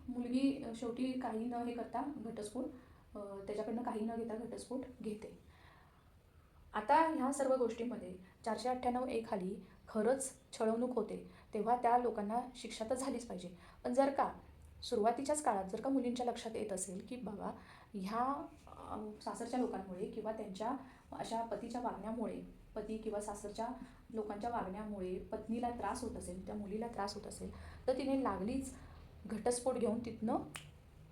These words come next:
move on करावं, म्हणजे तो विषय सोडून द्यावा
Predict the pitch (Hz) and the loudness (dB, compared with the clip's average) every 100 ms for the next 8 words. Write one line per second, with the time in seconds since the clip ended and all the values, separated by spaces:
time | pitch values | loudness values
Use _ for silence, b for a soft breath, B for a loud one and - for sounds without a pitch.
0 | - 240 247 214 202 165 175 - - 226 | -4 8 10 10 6 -2 -4 -10 -12 -2
1 | 226 320 - - B B B B - 277 | -2 -2 -6 -18 B B B B 0 4
2 | 285 262 254 254 202 190 180 - | 4 6 6 6 4 4 0 -2